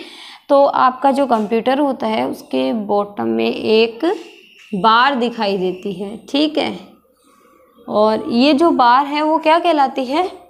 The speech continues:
टास्क बार कहलाती है, ठीक है, ये टास्क बार कहलाती है, ठीक है। तो देखो, task bar of Windows is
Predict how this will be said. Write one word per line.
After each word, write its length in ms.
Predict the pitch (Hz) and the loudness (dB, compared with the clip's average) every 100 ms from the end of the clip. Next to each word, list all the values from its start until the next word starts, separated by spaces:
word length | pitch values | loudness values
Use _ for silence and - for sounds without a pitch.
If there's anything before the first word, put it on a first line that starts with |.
| - | 0
टास्क 380 | 240 247 - | 2 2 -4
बार 300 | 220 190 185 | -2 0 0
कहलाती 580 | 190 196 185 185 - 185 | -2 -4 -4 -8 -10 -8
है, 140 | 196 196 | -8 -6
ठीक 200 | 277 311 | -4 -4
है, 160 | 226 - - _ _ _ _ _ _ _ _ _ _ 554 571 - - _ _ _ _ _ _ _ _ - _ _ - _ - | -4 -8 -20 _ _ _ _ _ _ _ _ _ _ _ _ -20 -20 _ _ _ _ _ _ _ _ -20 _ _ -20 _ -8
ये 380 | 208 226 320 480 - - - | 0 4 4 0 -8 -16 0
टास्क 360 | 262 269 269 277 | 2 2 0 -2
बार 280 | 220 202 208 | 2 2 2
कहलाती 520 | 226 196 175 - 208 | -2 -2 -4 -6 -8
है, 60 | 208 | -6
ठीक 220 | - 370 359 | -2 -2 0
है। 60 | |
तो 120 | 269 277 | -4 0
देखो, 240 | 269 320 359 | 0 2 2
task 320 | 269 320 - | 2 2 2
bar 180 | 294 302 | 2 4
of 240 | 320 349 339 | 4 2 0
Windows 520 | 220 196 190 185 247 - | -2 0 0 0 -2 -2
is 140 | - | -2